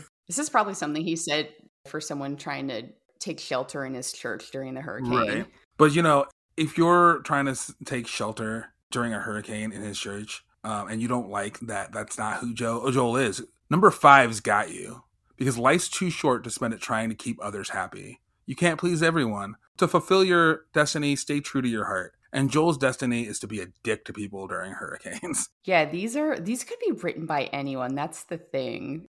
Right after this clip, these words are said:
Speaker 1: Except for number fifty-five, which is falsely attributed to Joel Osteen.
Speaker 2: Oh, yeah.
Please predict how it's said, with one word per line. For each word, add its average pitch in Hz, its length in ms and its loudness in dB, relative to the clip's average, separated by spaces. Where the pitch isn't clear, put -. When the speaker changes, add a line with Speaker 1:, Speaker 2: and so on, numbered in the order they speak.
Speaker 1:
Except 165 580 0
for 160 560 4
number 143 240 2
fifty-five, 139 640 2
which 123 180 -2
is 110 100 -4
falsely 131 720 2
attributed 113 720 -2
to 131 100 -2
Joel 107 300 0
Osteen. - 420 -10
Speaker 2:
Oh, 202 260 2
yeah. 254 880 2